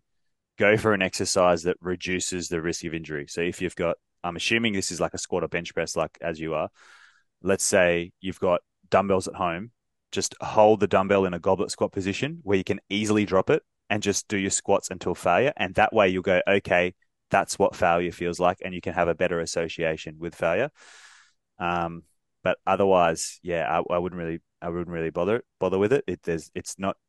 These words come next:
necessary in order to see progress. Now, if you're just wanting to test your one R M strength, which I totally get because I do this every now and then, maybe watch a few videos on how to safely bail from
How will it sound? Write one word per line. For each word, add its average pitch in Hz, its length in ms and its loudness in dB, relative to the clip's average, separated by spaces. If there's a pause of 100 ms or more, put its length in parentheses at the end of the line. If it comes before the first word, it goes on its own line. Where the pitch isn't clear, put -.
(120)
necessary 87 640 -2
in 82 80 -6
order 80 160 -6
to - 100 -18
see - 160 -8
progress. 92 460 -4 (500)
Now, 98 140 2
if 110 120 4
you're 127 100 4
just 101 180 -4
wanting 104 180 0
to 92 80 -12
test - 280 0
your 92 120 2
one 90 160 0
R 87 100 -4
M 92 120 -4
strength, - 340 -10
which 131 240 0
I 107 120 4
totally 98 380 2
get 92 220 -2
because 95 240 -6
I 92 100 6
do 92 120 -2
this 87 200 -2
every 87 200 -6
now 85 160 -4
and 80 100 -8
then, 90 160 -8 (1200)
maybe 107 220 4
watch 107 240 2
a 101 40 2
few 98 220 0
videos 92 400 2
on 87 100 -4
how 98 180 2
to 90 100 0
safely 92 440 0
bail 87 380 2
from 87 320 -8